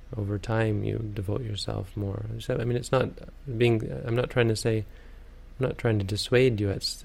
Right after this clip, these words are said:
because you're seventeen. I'm just, um, I, i-, if you put, left off that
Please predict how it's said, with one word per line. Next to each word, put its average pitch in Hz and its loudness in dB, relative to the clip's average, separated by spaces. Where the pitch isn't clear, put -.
because 113 -2
you're 104 0
seventeen. 104 -2
I'm 107 0
just, - -2
um, 101 0
I, 120 -4
i-, 117 -2
if 104 -2
you 113 2
put, - -2
left 110 4
off 113 4
that 110 -2